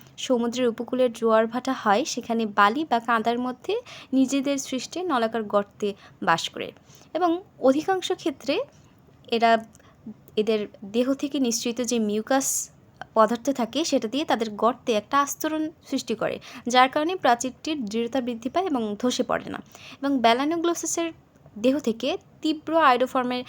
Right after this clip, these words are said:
একটা গন্ধ নিঃসৃত হয়, যার কারণে এরা অন্যান্য খাদক প্রাণী থেকে নিরাপদ থাকে। এবং, আহ, এদের দেহে সিলিয়া বিদ্যমান থাকে এবং যা সঞ্চালিত করে এরা চলাচলে, আহ, এদের, এদেরকে চলাচলে সাহায্য করে থাকে।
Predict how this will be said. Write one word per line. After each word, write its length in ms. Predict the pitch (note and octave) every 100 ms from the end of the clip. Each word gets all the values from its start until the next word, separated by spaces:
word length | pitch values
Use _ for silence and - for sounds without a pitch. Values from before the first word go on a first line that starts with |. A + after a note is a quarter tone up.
| - -
একটা 340 | G#3 A3+ A3
গন্ধ 540 | G#3+ G3+ G#3+ A3+ A3+ C#4 C#4+ C4+ - - - - - - - - -
নিঃসৃত 360 | A3+ A3+ B3+ C4
হয়, 340 | A3+ A#3+ G4+
যার 240 | E4 A#3 G#3+
কারণে 260 | A#3+ C#4
এরা 180 | F#4 C4
অন্যান্য 380 | A3+ A3 A3+ B3 - - -
খাদক 260 | C4+ C#4 C#4+
প্রাণী 240 | C4+ B3+
থেকে 240 | C4 D4+ G4
নিরাপদ 360 | D4 G#3+ F#3+ -
থাকে। 280 | F3+ - - - - - -
এবং, 380 | - G4+ C#4+ C4+ G#4 - -
আহ, 260 | - G3+ G3 -
এদের 320 | D4+ F4 F4 - A3
দেহে 640 | G#3+ G#3 C4 C#4+ A#3 F4+
সিলিয়া 360 | - C4+ C4 C4+
বিদ্যমান 400 | A#3 A#3 A#3+ A3+
থাকে 300 | A3+ E4 F4
এবং 320 | A#3 G#3 - -
যা 260 | G3 G#3 G3
সঞ্চালিত 520 | - A#3 A#3 C4+ C4+
করে 200 | C#4+ F4
এরা 300 | G4 A#3+ A3 A3+ - - - A3+
চলাচলে, 560 | C#4 B3+ B3 A#3+ A3+ A3 - - - - - - -
আহ, 300 | F#3+ F3 D#3
এদের, 260 | A3 A3 G#3+
এদেরকে 320 | A3 A#3 A3+
চলাচলে 440 | A#3+ B3 B3 B3+ A#3
সাহায্য 380 | - A#3 A3+ G#3
করে 200 | G#2 -
থাকে। 320 | - -